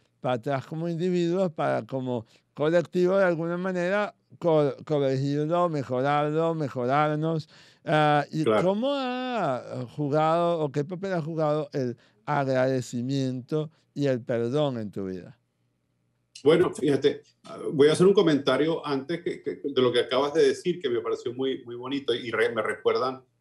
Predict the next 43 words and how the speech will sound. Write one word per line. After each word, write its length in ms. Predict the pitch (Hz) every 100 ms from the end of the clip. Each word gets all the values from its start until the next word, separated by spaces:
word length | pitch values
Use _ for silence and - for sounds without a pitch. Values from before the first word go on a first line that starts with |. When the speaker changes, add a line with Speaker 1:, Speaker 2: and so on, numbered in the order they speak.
| -
Speaker 2:
unas 180 | 113 117
palabras 380 | 131 117 - -
que 120 | 120
decía 640 | 104 - 107 104 - - - - _
el, 180 | 123 110 117
el 140 | 101
Papa 760 | - 101 - 120 120 110 - - _ -
Juan 240 | 107 92
Pablo 280 | 107 107 123
segundo, 580 | 110 107 110 110 120 -
hoy 240 | 107 107
San 240 | 113 127 113
Juan 260 | 107 95 92
Pablo 260 | 104 113
segundo, 440 | 110 110 123 107 101
cuando 220 | 101 101
él 60 |
decía, 480 | 113 107 120 120 - _ _ _ _
"Hay 540 | 92 107 139 139 139 -
que 180 | 113
empezar 1000 | 139 131 - 120 101 110 135 139 139 127 120
Speaker 1:
<laughs> 240 | 117 92
Speaker 2:
por 480 | 92 131 139 127 -
cambiarse 1400 | 113 113 104 104 117 131 139 135 - - 110 110 90 -
a 220 | 95 127
sí 380 | 127 - 131 151
mismo". 680 | 127 214 269 - - 104 92
Speaker 1:
<laughs> 680 | - 117 110 - 160 147 -
Speaker 2:
Y, 260 | 139 - 147
y 40 |
yo 160 | 143 147
creo 200 | 170 180
que 140 | 185
cuando 260 | 156 135 135
uno 160 | 156
quiere 240 | 180 185 180
cambiar 380 | 135 117 117
el 120 | 147 147
país 280 | 135 127
en 80 | 139
el 180 | 135 120
que 140 | 117
vive, 580 | 110 127 120 110 143 -